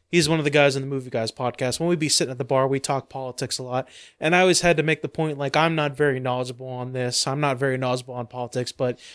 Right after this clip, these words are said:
you know, this and that." And he'd always make the point, like, "Listen, we're having an educated discussion about it. You are, you are, you're pre-, you're knowledgeable enough to have an, an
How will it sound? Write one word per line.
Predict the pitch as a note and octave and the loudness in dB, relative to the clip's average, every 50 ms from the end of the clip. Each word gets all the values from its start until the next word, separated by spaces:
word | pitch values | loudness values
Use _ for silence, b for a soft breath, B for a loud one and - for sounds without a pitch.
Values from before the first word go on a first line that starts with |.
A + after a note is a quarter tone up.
| B B | B B
you | D3+ | 0
know, | C#3+ C#3+ | 2 4
this | C3 D3 C#3 - | 4 4 4 2
and | D#3 D3 | 2 0
that." | C#3+ C#3 | 0 0
And | C3+ C#3+ | 0 2
he'd | F3 F3+ | 2 2
always | F#3 F3 F3+ - - | 4 4 2 2 0
make | D#3+ C#3+ - | -2 -4 -4
the | - | -6
point, | - F3 D#3 | -6 -4 -2
like, | C#3 D3+ D3+ C#3+ - b b b b b b | 0 0 -2 -2 -4 b b b b b b
"Listen, | G3+ G#3 G3+ - - C3 A#2+ B2 _ _ _ _ _ C#3+ | 4 6 6 6 4 0 -6 -10 _ _ _ _ _ -6
we're | C#3+ F3 F3+ | -4 -2 -2
having | - - A#3 A#3+ A#3+ B3 G#3+ | 0 -2 -4 -4 -2 -2 -2
an | F3+ D3 C#3+ | -2 -2 -2
educated | C#3+ D3 C#3 - - D3+ C#3 - | -4 -4 -4 -4 -4 -6 -4 -2
discussion | C3+ B2 - - D3 C3+ C3 - C#3+ | -2 -2 -2 0 -2 -2 -2 -2 -4
about | C#3 B2+ C#3+ D3 D3+ D#3 | -2 2 4 6 6 6
it. | E3 E3+ - B B B B B _ _ _ _ _ _ _ _ _ _ _ _ _ _ _ | 6 4 4 B B B B B _ _ _ _ _ _ _ _ _ _ _ _ _ _ _
You | D#3 D3 E3 G3 G#3 G3+ | -14 -8 -4 -2 0 2
are, | G3+ G3 F3 D3+ C3+ C#3+ D3+ | 2 2 0 0 -4 -10 -14
you | E3 G3 A3 A3+ A3 D#3+ | -10 -8 -6 -4 -4 -2
are, | G3 F#3+ F#3 F#3 F#3 F3+ | -2 -2 -2 0 0 -2
you're | D3+ E3 G#3+ B3+ C4 | -2 -4 -6 -8 -8
pre-, | - - - - A3 A3+ | -10 -10 -12 -8 -6 -2
you're | B3+ C4 A#3+ | 0 0 2
knowledgeable | G#3+ G#3 G#3 G#3+ G#3 F3+ - D#3 D#3+ D#3+ | 2 0 0 0 0 0 -2 -4 -6 -6
enough | D3 D3 C#3 B2+ - | -2 -2 -2 -4 -4
to | - B2+ | -6 -6
have | B2+ B2 B2 | -6 -4 -6
an, | B2+ A#2+ - | -8 -12 -12
an | - C3+ B2+ | -12 -12 -12